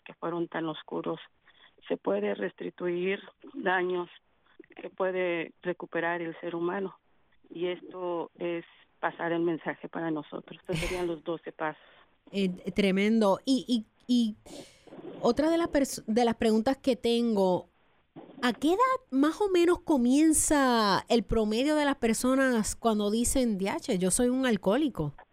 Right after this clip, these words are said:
Speaker 2: ¿Cuándo, cuándo es esa, esa edad o cuándo es la, la edad que uno debe decir, "Wow, este primer trago empezó a tal edad"?
Speaker 1: Bueno, en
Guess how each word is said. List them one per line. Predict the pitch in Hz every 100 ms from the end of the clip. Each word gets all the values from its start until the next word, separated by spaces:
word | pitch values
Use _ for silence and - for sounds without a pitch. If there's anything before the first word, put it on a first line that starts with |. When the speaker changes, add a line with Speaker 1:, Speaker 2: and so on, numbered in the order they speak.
| -
Speaker 2:
¿Cuándo, | 247 269 285
cuándo | 277 277
es | 349 359 -
esa, | 311 269 -
esa | 277 294
edad | 294 262 247
o |
cuándo | 233 254 294
es | 359
la, | 339 302 220
la | 247
edad | 240 262 277
que | 269
uno | 254 262
debe | 269 269
decir, | 254 247 285 277 214 - _ _ _ -
"Wow, | 226 220
este | 208 240
primer | 254 254 240 220
trago | 226 233 233 220 214 190 - _ _ _ _ - - - - - - - -
empezó | 220 202 202 190 240 262 -
a | 214
tal | 208 208
edad"? | 220 202 165 156 _ _ -
Speaker 1:
Bueno, | 165 175 180 185 180 180
en | 196 185 185 180